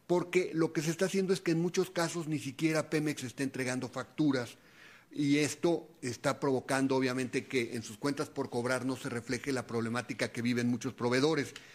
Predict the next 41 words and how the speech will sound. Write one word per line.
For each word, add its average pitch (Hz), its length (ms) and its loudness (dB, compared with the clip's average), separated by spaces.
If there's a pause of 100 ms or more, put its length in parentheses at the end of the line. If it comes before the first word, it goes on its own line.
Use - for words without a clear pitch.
(180)
Para 151 160 4
los 156 160 2
proveedores, 180 640 2 (340)
el 160 200 4
peor 226 320 4
de 214 100 2
los 185 180 2
mundos, 190 480 4
Pedro, 165 380 2
porque 147 240 0
imagínate, 175 560 2
tú 196 160 -2
ya 196 100 6
le 196 120 2
trabajaste 156 500 0
a 135 40 -2
Petróleos 143 360 0
Mexicanos, 175 680 0 (300)
no 175 220 2
te 175 120 0
reciben 151 380 2
tu 143 100 -4
factura 214 580 2 (460)
y 196 140 4
no 226 180 6
puedes 226 320 4
ir 202 80 2
al 202 120 2
sector 180 340 2
financiero 175 640 2 (240)
para 135 140 4
obtener 139 380 2
crédito 151 580 2
o 127 120 0
bien 131 180 4
factoraje. 147 720 -2 (400)
Y 160 140 4
obviamente, 170 840 2 (180)
pues 117 220 -2
los 120 300 -4
impagos, 139 520 0